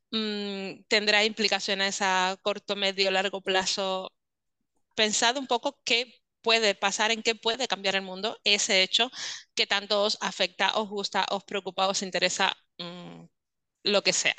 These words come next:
¿no? Entonces, tenía algo más para deciros, pero estoy tan cansada que creo que se me olvida.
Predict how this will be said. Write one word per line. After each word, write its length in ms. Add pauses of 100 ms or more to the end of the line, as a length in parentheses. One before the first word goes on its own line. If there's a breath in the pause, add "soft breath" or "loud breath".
¿no? 140 (1500 loud breath)
Entonces, 680 (100)
tenía 220
algo 140
más 120
para 160
deciros, 300
pero 120
estoy 160
tan 200
cansada 460
que 120
creo 180
que 80
se 100
me 80
olvida. 340